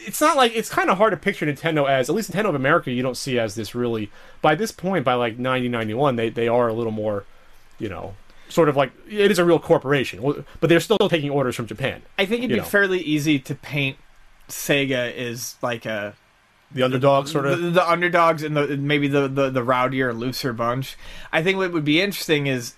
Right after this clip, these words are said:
Speaker 2: how they would depict Nintendo going from kind of, like, button up to what's that leap? What, what causes them to be, like, the, you know, the, the, the play it loud, you know? How, like, what, what, what causes them to, like, try to get edgier in their
Speaker 1: It was pro-,
Speaker 2: advertising?
Speaker 1: it was probably Sega at the same time.
Speaker 2: Right.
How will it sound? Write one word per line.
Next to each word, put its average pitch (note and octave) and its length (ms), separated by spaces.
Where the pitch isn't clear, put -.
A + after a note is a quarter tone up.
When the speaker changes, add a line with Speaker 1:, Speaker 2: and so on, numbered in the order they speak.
Speaker 2:
how C#3+ 240
they C#3 180
would B2+ 280
depict C#3 580
Nintendo C#3 500
going C3 320
from A#2+ 380
kind C#3 320
of, A#2+ 60
like, A#2+ 320
button D3 240
up F3+ 240
to C#3+ 200
what's B2+ 360
that E3 260
leap? C#3+ 400
What, C#3 220
what D3 200
causes C#3+ 440
them C#3+ 180
to C3+ 60
be, C#3 160
like, B2+ 320
the, A#2 380
you C#3+ 120
know, C3 120
the, C3 140
the, B2 240
the A#2+ 300
play D#3 180
it B2+ 120
loud, A2+ 320
you A#2 120
know? A#2+ 140
How, C#3+ 120
like, C3+ 220
what, D#3+ 180
what, D#3+ 240
what D#3+ 280
causes D3 300
them C#3+ 200
to, C3 160
like, B2+ 240
try C3 220
to C3 60
get B2 220
edgier A#2+ 460
in A#2 80
their A2+ 120
Speaker 1:
It - 40
was A2+ 220
pro-, A#2 240
Speaker 2:
advertising? A2+ 400
Speaker 1:
it A2 40
was F#2+ 100
probably A#2 260
Sega D#3 300
at G2 100
the G2 40
same A#2+ 200
time. F#3+ 280
Speaker 2:
Right. C3 280